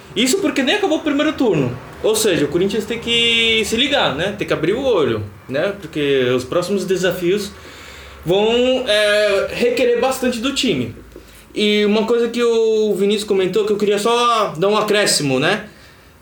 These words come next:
O, a escolha do Mancini era o que tinha no mercado.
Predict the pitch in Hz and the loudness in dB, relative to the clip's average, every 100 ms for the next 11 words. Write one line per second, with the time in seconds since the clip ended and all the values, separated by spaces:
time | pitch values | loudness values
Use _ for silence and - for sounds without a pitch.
0 | - - - - - - 294 285 240 247 | -20 -20 -20 -20 -18 -2 0 2 0 0
1 | 254 339 349 269 247 220 - 294 311 240 | 0 0 0 2 2 2 2 2 2 2
2 | 214 - 427 415 440 - 403 403 453 440 | 2 2 0 0 -2 0 0 2 0 0
3 | 440 440 170 139 131 | 0 0 2 0 -2